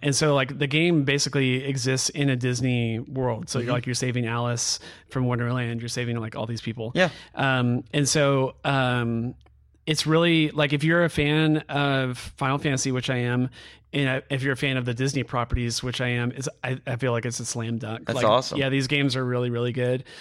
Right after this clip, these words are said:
Speaker 1: They're old, so, um, that's the biggest hurdle. Like,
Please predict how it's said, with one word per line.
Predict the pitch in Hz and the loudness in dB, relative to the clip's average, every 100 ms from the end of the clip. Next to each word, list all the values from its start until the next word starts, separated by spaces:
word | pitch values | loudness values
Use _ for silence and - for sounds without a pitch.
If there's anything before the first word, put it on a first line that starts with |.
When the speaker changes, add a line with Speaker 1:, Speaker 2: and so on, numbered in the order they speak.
| - - - - | -18 -20 -14 0
Speaker 1:
They're | 147 - | 0 0
old, | 220 185 151 110 147 180 - - | 2 2 4 2 -2 -4 -10 -8
so, | - 160 139 135 131 131 - | 0 4 4 4 4 0 0
um, | 143 135 131 120 123 | 2 4 2 2 0
that's | 143 143 - | 0 0 0
the | 151 | -2
biggest | 135 131 127 | 0 0 0
hurdle. | 139 131 147 165 | 0 0 0 2
Like, | 131 123 | 0 -2